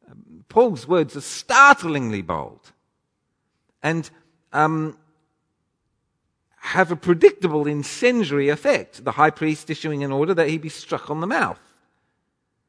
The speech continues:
This rebuke was intended to communicate to Paul and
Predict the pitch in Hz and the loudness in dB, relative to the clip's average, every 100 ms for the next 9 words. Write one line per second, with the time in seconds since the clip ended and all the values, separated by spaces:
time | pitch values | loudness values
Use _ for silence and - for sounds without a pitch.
0 | _ _ _ _ _ 110 127 151 - 143 | _ _ _ _ _ -12 -6 -4 -2 -2
1 | 180 175 151 151 139 165 151 - - 165 | -2 -2 -4 -4 -4 -4 -4 -8 -8 -4
2 | 202 190 156 - 143 - 185 262 - 147 | -2 -2 -2 -4 -8 2 4 4 2 0
3 | 151 | -2